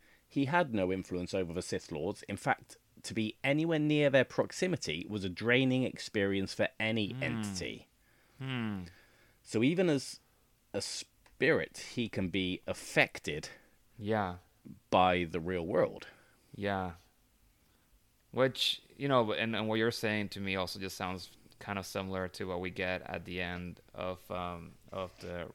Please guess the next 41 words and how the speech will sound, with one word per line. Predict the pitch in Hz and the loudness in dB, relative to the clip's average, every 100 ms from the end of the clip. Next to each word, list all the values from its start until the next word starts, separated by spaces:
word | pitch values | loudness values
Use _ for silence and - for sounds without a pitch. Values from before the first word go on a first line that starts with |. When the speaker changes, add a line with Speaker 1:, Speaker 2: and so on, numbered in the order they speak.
| _ _ - | _ _ -12
Speaker 2:
the | 98 90 | -8 -6
Rise | 87 92 - | -4 -6 -6
of | - | -4
Skywalker, | 113 117 101 82 - 50 95 _ - - - - - - - | 0 2 0 -2 -6 -10 -12 _ -20 -20 -20 -20 -20 -20 -4
right? | 80 90 - | 0 0 -2
Because | - 87 85 82 | -6 -4 -4 -4
we | 92 | -2
have | 95 92 87 - 60 | 0 0 -2 -10 -10
Rey | 92 98 101 90 90 95 104 - - _ - 95 | 0 4 4 4 2 -2 -6 -18 -20 _ -18 -4
being | 98 95 - | -2 0 -4
Speaker 1:
All | |
the, | 98 127 | 4 8
all | |
the | 123 | 8
Speaker 2:
assisted | 120 - 139 107 | 6 6 6 10
Speaker 1:
voices. | 143 147 - 92 76 - | 10 10 6 0 0 0
Speaker 2:
But | 98 98 98 92 - | 4 4 4 0 0
yeah, | 120 107 71 | 2 2 0
you | 90 | -4
have | 95 95 | -2 0
all | 101 | 0
the | 104 | 0
voices, | 98 98 - 98 95 92 92 | 2 0 0 0 0 -2 -4
and, | 87 85 - | -4 -4 -6
and | 87 87 | -6 -6
she | 85 92 87 | -8 -6 -4
is | 87 85 | -4 -4
being | - 87 87 87 | -6 -4 -4 -4
helped | 95 95 - | -2 -2 -4
by | - 85 85 | -6 -4 -6
all | - 85 82 | -6 -4 -4
of | 82 | -6
these | 85 82 78 | -8 -8 -8
other | 87 82 82 80 - - 92 113 - | -6 -4 -6 -8 -14 -16 -16 -18 -16
past | - 90 85 - - | -6 -4 -4 -8 -12
Jedi. | 85 92 78 67 50 - - _ _ _ _ _ _ _ _ _ - | -4 -4 -4 -6 -8 -12 -16 _ _ _ _ _ _ _ _ _ -14
So | - 95 80 | -2 0 6
Speaker 1:
Now | 151 165 | 8 10
that, | 170 - 123 | 8 6 8
that | 196 175 | 10 10
one's, | 160 123 - | 6 4 0